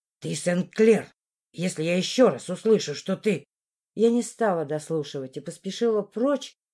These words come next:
но последние слова герцога всё же догнали меня. «То этой девке не сдобровать!» В девичьей я развернула тряпицу, где лежали три идеальных яблока. Те, что я спрятала специально для младших сестёр.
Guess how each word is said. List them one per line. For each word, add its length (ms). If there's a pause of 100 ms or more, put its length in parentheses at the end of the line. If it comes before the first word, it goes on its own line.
(180)
но 120
последние 580
слова 320
герцога 600
всё 440
же 120
догнали 460
меня. 320 (300)
«То 80
этой 280
девке 420
не 100
сдобровать!» 720 (760)
В 80
девичьей 640
я 140
развернула 560
тряпицу, 600
где 140
лежали 420
три 340
идеальных 600
яблока. 540 (440)
Те, 180
что 180
я 100
спрятала 520
специально 800 (120)
для 180
младших 440
сестёр. 460